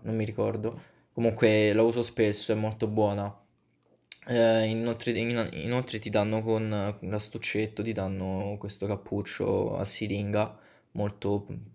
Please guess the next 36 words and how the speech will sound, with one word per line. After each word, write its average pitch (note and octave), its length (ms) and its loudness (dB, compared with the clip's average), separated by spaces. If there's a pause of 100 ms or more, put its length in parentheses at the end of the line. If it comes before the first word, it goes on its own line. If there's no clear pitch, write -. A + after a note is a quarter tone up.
per A2 100 -2
fare G#2 220 0
lavori G#2 260 2
molto G#2 260 -4
precisi, G#2+ 720 -2
e G#2 60 -2
va G#2 80 -6
molto G#2 320 -6
bene. F#2+ 400 -4 (540)
Occhio C3 460 6
ragazzi, A2+ 580 2
prima C3+ 340 0
di A2+ 240 -2
usi-, A2+ 320 -4
utilizzare A2 580 -2
il A2 100 -2
tappo A2+ 280 -4
alla A2+ 120 0
siringa, A2 1080 2
eh, G#2 40 0
fate B2+ 320 2
uscire A#2+ 440 4
un A2 120 0
po' A2+ 140 2
di A2 120 -2
colla A2 300 4
da G#2 120 2
entrambe A2 360 -2
le A2 80 0
parti, A2 300 0
così G#2+ 220 -2
vedete G#2 420 0
che G#2+ 100 -4
si - 180 0
mischia G2+ 300 0
effettivamente. G2+ 880 -6